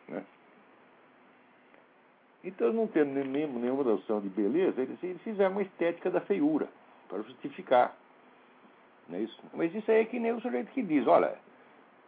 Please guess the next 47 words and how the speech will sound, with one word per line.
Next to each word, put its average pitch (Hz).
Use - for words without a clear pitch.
eu 104
briguei 113
com 156
fulano, 139
fui 151
lá, 156
meti 160
a 175
cara 160
na 165
mão 170
dele", 127
tá 58
entendendo? 76
Você 233
tá 247
simplesmente, 233
né, 117
invertendo 165
a 190
frase 156
e 107
tentando 139
inverter 190
a 185
realidade. 107
É 160
um 147
negócio 139
que 139
é 131
feio, 113
é 127
feio, 127
que 135
é 120
ruim, 98
é 151
ruim, 170
o 127
que -
é 123
uma 117
merda, 110
é 139
uma 185
merda. 170